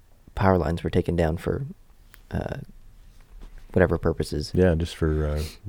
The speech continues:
Speaker 2: re-,
Speaker 1: And if
Speaker 2: redoing them.
Speaker 1: if they had have been up, you might not have been able to land on the highway.
Speaker 2: Yeah, m-, might have cut a line or been cut by a line
Speaker 1: Mm.
Speaker 2: on the way down. That's probably it. And you could say, "Well,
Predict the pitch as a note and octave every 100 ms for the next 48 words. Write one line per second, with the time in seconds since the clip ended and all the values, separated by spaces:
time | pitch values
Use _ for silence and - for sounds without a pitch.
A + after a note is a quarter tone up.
0 | F#2 F2 F#2 F2+ F#2 F#2 F#2+ G2+ F#2+ C#2+
1 | D2 E2+ F#2+ F#2+ F#2+ F#2 F2+ F#2+ G2 F#2
2 | F2 F2+ F2+ E2+ E2+ E2+ E2+ E2+ F#2 F2+
3 | E2+ - - F2 - - - - F#2 E2+
4 | C2+ - D#2+ D2+ D#2+ D#2+ - D#2+ D2+ D2
5 | D2 D2 C2+ C2+ D#2 - F2+ D#2 D2+ C#2
6 | C#2 C#2 E2 F#2+ F2 - - D2+ D2+ D2+
7 | D2 D2 D2 D2+ - - - - - -
8 | - C#3+ - - F#2+ F#2 F2 E2 D#2 D2+
9 | F2 F2 F2+ - F2+ E2 E2 E2 D#2 D#2+